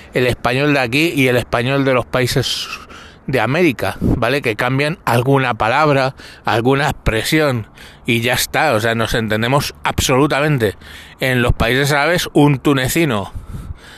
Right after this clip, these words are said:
eh, no es capaz de hablar, mm, en su idioma con un egipcio,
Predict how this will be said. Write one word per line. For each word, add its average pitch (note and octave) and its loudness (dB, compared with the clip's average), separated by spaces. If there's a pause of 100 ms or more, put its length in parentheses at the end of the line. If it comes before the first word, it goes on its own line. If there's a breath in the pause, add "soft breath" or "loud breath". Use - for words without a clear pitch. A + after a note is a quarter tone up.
(320 loud breath)
eh, G2+ 2
no C#3 0
es C3+ -2
capaz B2+ 0
de A2+ 0
hablar, G#2+ -2 (800 loud breath)
mm, G#2 -2 (320)
en B2+ -2
su D3+ 2
idioma C3 0
con C3 2
un C#3 0
egipcio, G#2 -2